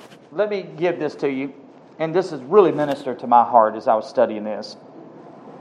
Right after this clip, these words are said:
And, and I say, "Lord, help me to really apply this," because waiting on God is a challenge for all of us, isn't it? We get impatient. Lord, help me, teach me to <laughs> wait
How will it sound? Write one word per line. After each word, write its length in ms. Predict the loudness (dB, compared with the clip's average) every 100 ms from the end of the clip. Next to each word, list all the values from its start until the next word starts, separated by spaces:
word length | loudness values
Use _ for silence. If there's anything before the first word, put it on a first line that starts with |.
| -18 -18 -18 2
And, 100 | 6
and 140 | 8 8
I 100 | 8
say, 200 | 4 4
"Lord, 240 | 6 6
help 180 | 4 2
me 140 | 0
to 260 | -4 -4 -6 -8 -20 -20 -10
really 300 | 4 6 8
apply 440 | 8 8 8 6
this," 200 | 4 -2 -6
because 340 | 2 4 6
waiting 380 | 8 8 6 2
on 160 | 2
God 320 | 6 6 6 2
is 300 | -6 -14 -20 -20 -20 -20 -20 -20 -20 -20 -20
a 60 | -16
challenge 600 | 0 6 6 4 -4 -6
for 200 | 2 6
all 240 | 8 6
of 80 | 0
us, 120 | -8 -8
isn't 240 | -8 -8
it? 140 | -14 -18 -18
We 120 | -16
get 180 | -2 0
impatient. 720 | 0 -2 -2 -2 -2 -4 -6 -8 -20 -20 -20 -4
Lord, 240 | 4 4 4
help 300 | 4 4 2
me, 160 | -6
teach 400 | -8 -12 -14 -12
me 140 | -8 -4
to 140 | -4
<laughs> 0 |
wait 600 | -2 0 2 0 -2 -14